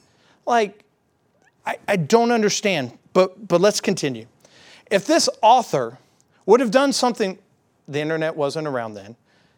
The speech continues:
I understand that. But you and I can actually go and look in the M-, M-, Mishnah, which is a book of Jewish traditions,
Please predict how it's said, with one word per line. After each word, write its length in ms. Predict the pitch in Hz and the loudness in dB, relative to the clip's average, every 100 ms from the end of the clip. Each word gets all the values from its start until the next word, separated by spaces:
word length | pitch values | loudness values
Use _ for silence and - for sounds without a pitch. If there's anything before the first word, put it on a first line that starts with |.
| _ _ _ - | _ _ _ -4
I 280 | 135 135 - _ | -4 -4 -10 _
understand 500 | 147 135 - 143 113 | -8 -6 -8 -8 -10
that. 120 | 95 - | -14 -12
But 180 | 135 - | -10 -8
you 220 | 135 196 | -4 -2
and 120 | 208 | -2
I 160 | 165 156 | -2 -4
can 220 | 156 135 - | -6 -10 -8
actually 540 | 151 160 - - 180 | -6 -4 -6 -4 -4
go 440 | 156 151 135 113 - _ _ _ _ _ _ | 0 0 0 -4 -14 _ _ _ _ _ _
and 260 | 165 160 156 | -2 0 4
look 380 | 180 208 208 - - | 4 4 2 -12 -4
in 340 | 180 175 175 | 0 0 0
the 300 | 143 147 143 - _ _ - | 0 0 -2 -10 _ _ -18
M-, 120 | - _ _ - | -18 _ _ -8
M-, 260 | 180 180 - _ - | -6 -6 -10 _ 0
Mishnah, 640 | 185 202 - 135 120 185 _ _ - | 2 2 0 -2 -2 -6 _ _ -2
which 220 | 165 - | -2 0
is 140 | 147 | 0
a 100 | 143 | 0
book 320 | 135 151 175 175 | 0 0 0 0
of 100 | 143 | -2
Jewish 340 | 151 170 - | 0 0 -2
traditions, 720 | - 175 165 - 113 139 | -2 0 0 -2 -8 -10